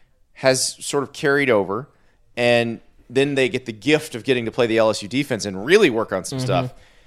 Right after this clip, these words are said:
Speaker 1: But they've got Mississippi State next.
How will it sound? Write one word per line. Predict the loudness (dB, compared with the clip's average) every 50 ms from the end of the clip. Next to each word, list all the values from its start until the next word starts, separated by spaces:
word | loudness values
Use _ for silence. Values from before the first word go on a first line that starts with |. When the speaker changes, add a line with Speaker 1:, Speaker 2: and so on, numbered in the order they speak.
| -20 _ _
Speaker 1:
But | 4 6 6 6 4 -2 -16 -20 _ _ _ _ _ _ _ _ _ _ _
they've | 2 4 6
got | 6 4 4
Mississippi | 2 0 0 0 -2 2
State | 2 4 2 2 0
next. | -2 -2 -2 -4 -6 -10 -12 -12